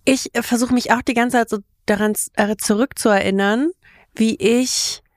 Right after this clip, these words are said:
mit Social Media so richtig angefangen habe nach G N T M, weil ich war zwar auf Instagram unterwegs, aber hab's nicht so richtig genutzt für mich.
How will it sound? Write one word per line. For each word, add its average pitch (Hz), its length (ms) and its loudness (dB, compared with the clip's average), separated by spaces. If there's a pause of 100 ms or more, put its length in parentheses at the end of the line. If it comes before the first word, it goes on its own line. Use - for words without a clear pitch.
(120)
mit 220 200 0
Social 226 400 0
Media 220 440 2
so 202 140 -2
richtig 220 500 -4
angefangen 220 640 0
habe 208 360 0
nach 202 260 0
G 202 160 -2
N 202 140 -2
T - 100 -4
M, 226 340 0 (560)
weil 214 480 4 (300)
ich - 240 -2
war 247 220 4
zwar 226 280 4
auf 226 100 0
Instagram 247 440 0
unterwegs, 247 580 0
aber 208 240 2
hab's - 240 -4
nicht 226 180 -2
so 214 100 0
richtig 220 580 -2
genutzt 202 560 -2
für 285 140 -2
mich. 302 380 0